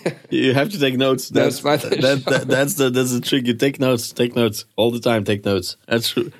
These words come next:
Speaker 1: That's good, yeah.
Speaker 2: That's really good. Now, for the last part of the show, I wanted to take this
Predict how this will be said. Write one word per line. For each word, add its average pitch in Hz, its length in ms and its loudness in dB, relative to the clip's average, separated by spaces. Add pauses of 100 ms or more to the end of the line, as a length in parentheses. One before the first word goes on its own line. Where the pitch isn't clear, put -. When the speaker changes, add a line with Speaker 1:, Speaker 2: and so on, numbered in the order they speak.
(240)
Speaker 1:
That's - 160 -12
good, - 260 -6
yeah. - 120 -2
Speaker 2:
That's 104 180 2
really 101 160 2
good. 92 280 -2
Now, 139 380 0
for 113 300 0
the 107 100 0
last 113 340 2
part 95 220 0
of 98 160 -2
the 101 100 -6
show, 110 440 2
I 98 160 2
wanted 107 540 0
to 95 300 0 (200)
take 110 320 0
this 98 560 0